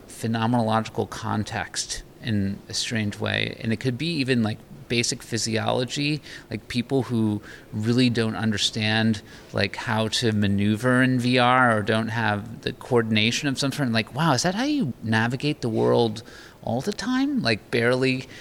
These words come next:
holding on or catching on to things, or, you know, it's like, it really exposes, you know, it's amazing that we can all hang out and talk to each other in society. It's great. But,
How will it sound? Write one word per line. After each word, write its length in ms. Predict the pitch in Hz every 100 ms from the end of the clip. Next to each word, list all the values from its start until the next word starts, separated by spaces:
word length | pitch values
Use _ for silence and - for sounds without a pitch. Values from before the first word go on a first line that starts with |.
| - -
holding 400 | - 135 131 131
on 340 | 113 117 123 120
or 120 | 101
catching 480 | - 135 120 127 117
on 240 | 113 120
to 80 | 120
things, 520 | - 127 117 120 107
or, 260 | 107 104 101 - - -
you 120 | 117 117
know, 300 | 107 107 107
it's 200 | 104 113
like, 320 | 107 101 -
it 140 | 123
really 380 | 123 151 175 147
exposes, 1120 | 117 - - 131 131 143 123 117 113 104 104 -
you 140 | - 127
know, 520 | 107 98 101 104 107
it's 140 | - 135
amazing 340 | 147 147 139
that 100 | 123
we 100 | 110
can 120 | 117
all 140 | 110 107
hang 180 | 117 113
out 140 | 110
and 100 | 101
talk 180 | 110 104
to 80 | 113
each 140 | 117
other 320 | 107 110 104
in 360 | 101 107 107 107
society. 460 | - - 113 151 196
It's 100 | -
great. 320 | 160 156 -
But, 220 | 117 107